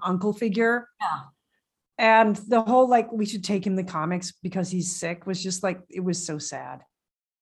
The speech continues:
Speaker 1: It was, like, so touching and, like, that childlike innocence. It, it
Speaker 2: Yeah.
Speaker 1: explains and exemplifies the relationship. It's like, we should be taking care of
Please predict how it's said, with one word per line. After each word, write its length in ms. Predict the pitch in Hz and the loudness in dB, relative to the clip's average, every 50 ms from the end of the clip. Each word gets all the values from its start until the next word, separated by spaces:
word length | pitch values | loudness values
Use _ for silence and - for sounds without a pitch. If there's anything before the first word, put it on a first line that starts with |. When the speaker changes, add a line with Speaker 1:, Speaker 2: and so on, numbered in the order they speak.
| _ | _
Speaker 1:
It 80 | - 165 | -8 -6
was, 220 | 170 180 175 175 - | -4 -4 -4 -2 -2
like, 160 | 190 170 170 | -4 -4 -4
so 200 | - - 170 160 | -4 -6 -6 -6
touching 400 | - - 175 156 - - 185 165 | -6 -6 -8 -8 -6 -4 -4 -4
and, 100 | 160 170 | -4 -4
like, 260 | 160 160 160 - - _ _ _ _ _ _ _ - | -4 -6 -8 -10 -14 _ _ _ _ _ _ _ 0
that 200 | 208 214 214 214 | 0 0 2 0
childlike 560 | - - 190 202 202 202 196 202 202 196 196 | 0 0 2 4 4 4 4 2 0 0 -2
innocence. 600 | - 185 185 185 180 - 220 208 202 208 - - - _ _ _ _ - | -4 -6 -6 -4 -4 -2 0 0 0 -2 -4 -8 -12 _ _ _ _ -4
It, 180 | 294 294 - - | -2 -2 -2 0
it 120 | 294 294 | 2 4
Speaker 2:
Yeah. 60 | - - | 6 6
Speaker 1:
explains 800 | 165 - - - - 262 262 254 262 285 294 294 277 269 269 | 4 2 -2 -4 0 2 4 4 6 6 6 6 6 6 4
and 120 | 277 254 240 | 2 2 2
exemplifies 800 | 226 202 190 208 208 208 208 240 226 233 220 202 202 196 185 | 2 2 2 0 0 0 -2 -4 -4 -2 0 0 0 0 -2
the 80 | 208 202 | -4 -4
relationship. 640 | 208 202 190 196 202 214 208 240 226 - - 165 156 | -4 -4 -2 -2 -4 -4 -4 -6 -6 -6 -6 -6 -6
It's 160 | 180 180 - 202 | -8 -8 -6 -6
like, 160 | 190 180 190 | -6 -4 -4
we 80 | 208 202 | -4 -4
should 140 | - 240 214 | -2 -4 -4
be 100 | 247 220 | -4 -2
taking 360 | - 240 214 220 220 208 196 | -2 -2 -2 0 0 -2 -2
care 260 | 208 185 190 196 185 | 0 0 0 2 2
of 200 | 180 156 - | 0 -2 -6